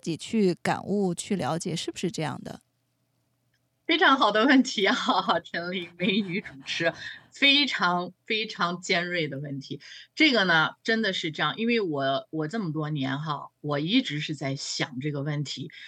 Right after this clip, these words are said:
Speaker 2: 慢慢，慢慢的，在我的实践当中呢，我就开始，啊，认为，啊，我的这个想法，我完全代表我自己哈，就是不对的话，
Speaker 1: 嗯。
Speaker 2: 我真的欢迎所有的听众朋友们，还有我的同行们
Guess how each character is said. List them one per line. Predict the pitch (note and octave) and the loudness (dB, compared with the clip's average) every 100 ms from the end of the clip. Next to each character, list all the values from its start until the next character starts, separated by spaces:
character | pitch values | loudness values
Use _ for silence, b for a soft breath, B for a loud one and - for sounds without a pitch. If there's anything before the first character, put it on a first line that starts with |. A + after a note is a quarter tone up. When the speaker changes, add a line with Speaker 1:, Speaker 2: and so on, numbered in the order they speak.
| B | B
Speaker 2:
慢 | - E4 D#4 | 2 4 6
慢， | C4+ | 6
慢 | A#3+ A#3 | 6 4
慢 | A3+ G#3 | 2 2
的， | F3 | 0
在 | G3+ | 0
我 | F#3 C#3 | 0 -2
的 | D#3 | -4
实 | - D#3 | -6 -4
践 | G#3+ | -2
当 | E3+ E3+ E3+ | 0 -2 -4
中 | F3 E3 | -10 -6
呢， | D#3 C#3 | -6 -4
我 | C3+ | -6
就 | C#3 D#3+ D3 | -6 -4 -6
开 | - - D#3 | -8 -10 -6
始， | - C#3 C3+ - _ _ | -6 -6 -8 -10 _ _
啊， | D3+ C#3+ | -6 -4
认 | F3 F#3+ | -2 -2
为， | C#3+ D3 D#3 - - | -2 -2 -4 -6 -6
啊， | C#3+ B2+ - _ | -4 -4 -6 _
我 | E3 C#3+ | -4 -2
的 | C#3 | 0
这 | G3+ | 2
个 | A3+ | 0
想 | - C3 D3 | 0 -2 -2
法， | C#3 | -4
我 | E3 | 0
完 | F#3 | 2
全 | A#3 | 2
代 | A#3 F#3 | 2 2
表 | E3+ | 2
我 | E3+ | 0
自 | - F#3 | -4 -10
己 | D3+ - | -10 -12
哈， | - C#3 C#3 | -2 0 0
就 | F3+ | -4
是 | G3 | -6
不 | G3+ | -4
对 | G#3 G#3 | 2 2
的 | F3+ | 4
话， | D#3 | 2
Speaker 1:
嗯。 | |
Speaker 2:
我 | D3+ | 2
真 | F3+ F#3+ | -2 -4
的 | E3+ | -4
欢 | - F3 | 0 0
迎 | E3 | 0
所 | D#3+ F3 | -4 -4
有 | |
的 | D3+ | -4
听 | D3 D3+ | -6 -6
众 | D#3 C#3 | -6 -6
朋 | C#3+ | -4
友 | D#3+ | -4
们， | D#3 C#3+ | -2 -2
还 | D#3 | -2
有 | D#3+ | -2
我 | A#2+ | -4
的 | D3+ | -8
同 | - D#3 | -8 -6
行 | D#3+ D#3+ | -4 -4
们 | D#3+ | -4